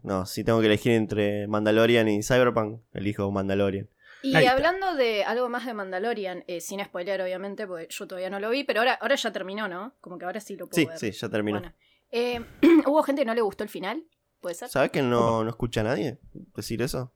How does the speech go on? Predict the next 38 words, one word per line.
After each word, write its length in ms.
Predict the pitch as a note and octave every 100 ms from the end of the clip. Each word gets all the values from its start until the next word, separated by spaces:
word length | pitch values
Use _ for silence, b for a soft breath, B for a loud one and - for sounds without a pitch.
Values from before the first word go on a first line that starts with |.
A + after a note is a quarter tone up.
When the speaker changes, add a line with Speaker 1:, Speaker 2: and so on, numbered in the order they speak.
| _
Speaker 3:
Yo 60 | - F#3
Speaker 2:
Yo 0 |
Speaker 3:
tampoco, 200 | F#3 -
Speaker 2:
escuché 440 | - D#4 C#4+ C4 B3
Speaker 3:
¿eh? 40 |
Speaker 2:
dos 160 | A#3+ C#4
personas, 520 | - G#3 D#3 - - -
que 100 | F#3
fue 160 | A#3
Speaker 3:
Ahí 60 | E3
Speaker 2:
como, 140 | E3+ B3
Speaker 3:
está. 100 | D#4+
Speaker 2:
"Eh, 480 | C5 C#5 C5+ B4+ _ _ -
¿qué, 220 | F4 D#4
qué 100 | D4+
onda 120 | A3
este 160 | - F3+
final?". 300 | F3+ F3 F3 _ _ -
"Eh". 40 | C#4+ E4 C5+ B4+ A#4+ _ _ _ _ -
Speaker 1:
A 160 | G#2
mí, 260 | G2+ D3+ A#3
la 120 | F#3+ C4
Speaker 2:
No, 200 | D4+ B3+
Speaker 1:
verdad, 160 | F#3
Speaker 2:
no, 200 | D#4+ C4 D4 C#4+
uh, 40 |
fue 200 | - B3+
malísimo, 760 | B3 A#3+ B3 A3+ - G3 F#3 E3+
pero 400 | F3 F3 E3+ - _ -
Speaker 1:
el 260 | B2 A#2
final 380 | - A#2 A#2+ E3
me, 340 | F#3 C3+ A2+ G#2
me 140 | G#2+
cerró 360 | - A2+ C3 C3+
por 160 | B2
todos 240 | B2+ C3+ B2+
lados, 340 | C3+ A#2 F#2+ -
porque 580 | G2+ F#2+ G#2 G2 G#2